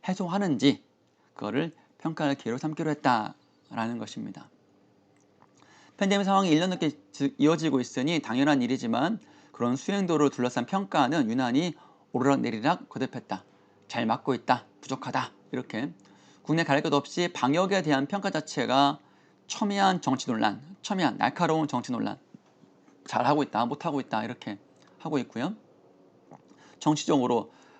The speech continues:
반대하는 사람이 있지, 잘 못한다고 하는 사람도 있고, 아니다, 잘하고 있다 하는 사람들이 있다는 거야. 성공이냐 실패냐 하는 잣대, 기준, 상대적일 수밖에 없다.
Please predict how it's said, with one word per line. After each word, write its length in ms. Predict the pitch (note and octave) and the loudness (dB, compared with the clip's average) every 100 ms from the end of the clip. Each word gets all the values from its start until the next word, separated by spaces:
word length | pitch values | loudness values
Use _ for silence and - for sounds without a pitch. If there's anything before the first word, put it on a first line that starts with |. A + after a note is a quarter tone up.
| - | -8
반대하는 540 | B2 C#3 F3 E3+ E3 | -2 2 2 2 0
사람이 340 | D#3 C#3 E3 A2+ | -2 -2 -2 -2
있지, 480 | G#2 A#2 A#2+ A3 - _ | -4 -2 -2 -2 -6 _
잘 160 | - G#2 | -8 -4
못한다고 680 | G2+ - C#3 B2 A#2 A#2 - _ | -4 0 0 0 0 -4 -8 _
하는 180 | - C#3 | -6 -4
사람도 280 | D#3 C#3+ A2+ | -2 -2 -4
있고, 360 | G#2 - E3+ F3+ - - | -6 -4 -4 -6 -16 -8
아니다, 340 | - D#3 G2+ - _ _ | -2 0 -2 -8 _ _
잘하고 320 | - G#2+ D3+ | -6 -2 0
있다 320 | C3+ - C#3 - _ _ | 0 0 0 -2 _ _
하는 160 | - D3 | -8 -4
사람들이 460 | D#3+ D3 B2 C3 | 0 0 0 -2
있다는 440 | - - - C3+ A2 | -4 -2 0 0 0
거야. 240 | G2+ F#2 - _ _ _ _ _ _ | -6 -10 -14 _ _ _ _ _ _
성공이냐 480 | - F3 F#3 F3 D3 | -4 0 2 4 2
실패냐 380 | - - E3+ D#3+ | 2 -4 0 2
하는 200 | D#3 D#3 | 2 0
잣대, 440 | C3 - C#3+ G2+ _ _ _ | -2 0 0 0 _ _ _
기준, 500 | - A#2 A2 C3+ B3 - _ _ _ _ _ _ _ _ _ _ _ _ _ _ _ _ _ - | -10 -4 -2 0 -2 -4 _ _ _ _ _ _ _ _ _ _ _ _ _ _ _ _ _ -20
상대적일 380 | - F3 F#3 F3+ | -6 0 2 2
수밖에 340 | E3 D#3 D3+ C3 | 0 -2 -2 -4
없다. 340 | - G2+ G2 | 0 0 -2